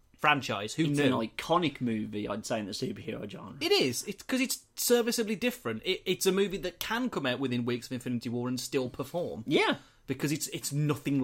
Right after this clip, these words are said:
Speaker 1: like Infinity War
Speaker 2: No.
Speaker 1: in all the best ways. However, I, I think I'm with you. I think it's just not as memorable. It's not as, it doesn't feel like a breakthrough moment purely because we've already had that breakthrough moment.
Speaker 2: Yeah.
Speaker 1: And I think it needed to do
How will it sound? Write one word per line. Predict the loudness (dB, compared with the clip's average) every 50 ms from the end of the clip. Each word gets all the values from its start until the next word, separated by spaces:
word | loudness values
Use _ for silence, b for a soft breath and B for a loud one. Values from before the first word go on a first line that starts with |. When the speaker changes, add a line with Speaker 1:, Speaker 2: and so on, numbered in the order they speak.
| 2
Speaker 1:
like | 2 2 2 0 -2 -2 -4
Infinity | -4 -4 -4 -6 -8 -6 -8 -6
War | -4 -2 0 2
Speaker 2:
No. | 2 2 2 0 -4 -6
Speaker 1:
in | -4 -4 -4 -4 -8 _ 2
all | 4 4 4 4
the | 2 2
best | 2 2 -2 -2 -2
ways. | -2 -2 -2 -2 -6 -10 B B B B B B B B _ _ -20 -20 _ _ _ _ _ _ _
However, | 2 6 8 8 8 8 8 8 6 6 6 4 0 -10 _ -6
I, | -2 -2 -2 -2 -2
I | -2
think | -2 -2 0
I'm | 0 0 0
with | -2 -2
you. | 0 0 -2
I | -2
think | -4 -6 -8 -6
it's | -8 -6
just | -2 -2 -2 -2 -4 -4
not | -2 0 0 -2 -2 -4
as | -8 -6 -4
memorable. | -2 0 0 0 0 0 0 -2 -2 -2 -2
It's | -6 -4 -2 2
not | 4 4 4 4 4
as, | 2 2 2 2 0 -4 -6 -8 B B B B B B B B
it | 2
doesn't | 4 4 4 4
feel | 4 4 4 4
like | 6 4 2
a | 2
breakthrough | 4 4 2 2 2 0 2 2 4
moment | 4 4 4 4 2 0 0
purely | 0 0 0 0 0
because | -2 -2 -2 -2 0 2
we've | 2 2 4
already | 2 0 0 -2 -4 -8 2 4
had | 4 4 4 0
that | -4 -6 -4 -4
breakthrough | -4 -4 -4 -4 -8 -10 -8 -6
moment. | -6 -8 -8 -8 -10 -12 -12 -14 -16 -16 -8 0
Speaker 2:
Yeah. | 4 6 6 6 4
Speaker 1:
And | 2 0
I | 0
think | 0 -2 -2 -2
it | -2
needed | -2 -2 -2 -2 -2
to | -4 -4
do | 0 2 4 6 6 6 6 4 2